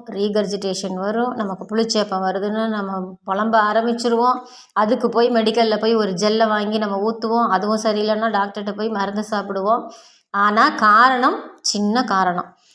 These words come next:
இந்த மாதிரி சிறு சிறு காரணங்களை நம்ம கவனிக்க தவறுவதனால தான் நமக்கு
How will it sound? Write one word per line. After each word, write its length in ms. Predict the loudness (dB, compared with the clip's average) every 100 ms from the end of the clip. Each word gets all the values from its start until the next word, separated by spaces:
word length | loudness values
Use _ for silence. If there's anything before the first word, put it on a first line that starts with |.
| _
இந்த 240 | -2 0 2
மாதிரி 280 | 4 4 2
சிறு 320 | 0 2 4 2
சிறு 260 | 2 2 2
காரணங்களை 680 | 4 6 4 4 2 2 2
நம்ம 180 | 2 0
கவனிக்க 460 | 0 0 0 0 2
தவறுவதனால 800 | 2 2 4 2 2 -2 -2 -2
தான் 220 | 0 0
நமக்கு 320 | 0 -2 -2